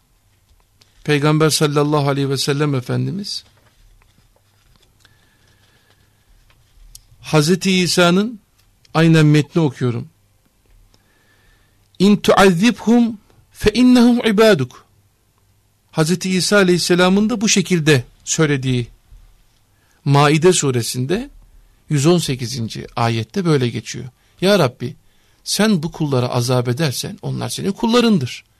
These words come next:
Hani ben ne yapayım?" Yani Hazreti İsa neticede senin kulların onlar. "İn tuazzibhum fe innehum", muhakkak ki onlar, o azap ettiklerin,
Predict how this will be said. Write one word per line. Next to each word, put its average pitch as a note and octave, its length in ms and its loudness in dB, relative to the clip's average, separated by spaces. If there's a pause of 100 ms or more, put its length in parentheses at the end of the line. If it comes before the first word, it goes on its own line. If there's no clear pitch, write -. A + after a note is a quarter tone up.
(120)
Hani C#3+ 180 -2
ben E3+ 180 4
ne C3+ 60 4
yapayım?" A#2+ 320 -4 (1500)
Yani B2 120 -8
Hazreti B2 380 -8
İsa A#2+ 420 -6 (340)
neticede D3+ 400 -4
senin G#3 280 2
kulların C#3+ 420 2
onlar. A2+ 420 -6 (760)
"İn E3+ 140 2
tuazzibhum B3 840 2 (300)
fe - 180 0
innehum", A3 720 2 (240)
muhakkak D#3+ 560 -2
ki - 80 -2
onlar, D3+ 420 2
o C#3 160 0
azap D3 380 2
ettiklerin, C#3+ 680 -4